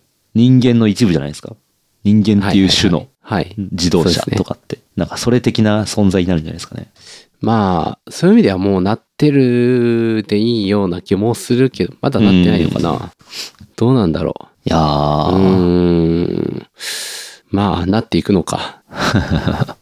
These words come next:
Speaker 2: いや、なんか、あの、なんだろう、楽しい展開にならない方向性になってきたんだけど。
Speaker 1: <laughs>
Speaker 2: なんだろ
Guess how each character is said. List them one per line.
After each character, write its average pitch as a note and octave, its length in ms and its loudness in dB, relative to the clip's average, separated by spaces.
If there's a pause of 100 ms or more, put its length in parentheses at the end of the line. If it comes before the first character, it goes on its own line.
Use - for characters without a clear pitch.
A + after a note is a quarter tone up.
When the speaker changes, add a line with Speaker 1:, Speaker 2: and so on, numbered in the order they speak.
(340)
Speaker 2:
い A2+ 40 -4
や、 G2 200 -4
な B2 120 -2
ん - 20 -2
か、 - 280 -6 (600)
あ G2+ 160 0
の、 F#2+ 360 0 (600)
な A2 100 0
ん G2 40 2
だ E2 80 0
ろ - 60 -4
う、 - 100 -18
楽 D3 220 4
し D#3+ 160 2
い C3 40 0
展 - 340 -2
開 F#2 160 -2
に F2+ 60 2
な F2+ 120 2
ら F#2 80 2
な E2+ 120 0
い - 180 -6 (720)
方 G2 200 -2
向 F#2+ 180 -2
性 F2 140 -2
に E2+ 60 2
な F2+ 80 2
っ E2+ 40 -4
て - 80 -6
き - 60 -8
た D#2 120 -4
ん - 20 -4
だ - 60 -6
け - 120 -4 (420)
ど。 B2+ 60 -2
Speaker 1:
<laughs> C#3+ 80 -2
Speaker 2:
な A2 60 2
ん - 20 4
だ - 200 -2 (160)
ろ - 80 -6